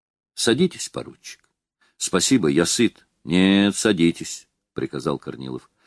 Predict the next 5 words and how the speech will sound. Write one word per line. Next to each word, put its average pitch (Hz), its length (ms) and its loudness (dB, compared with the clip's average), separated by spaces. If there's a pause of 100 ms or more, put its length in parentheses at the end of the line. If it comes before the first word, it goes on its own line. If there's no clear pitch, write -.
(160)
«У 76 140 0
нас 117 280 2
пельмени 87 520 4
особые, 87 560 4
традиционные. 78 1040 -2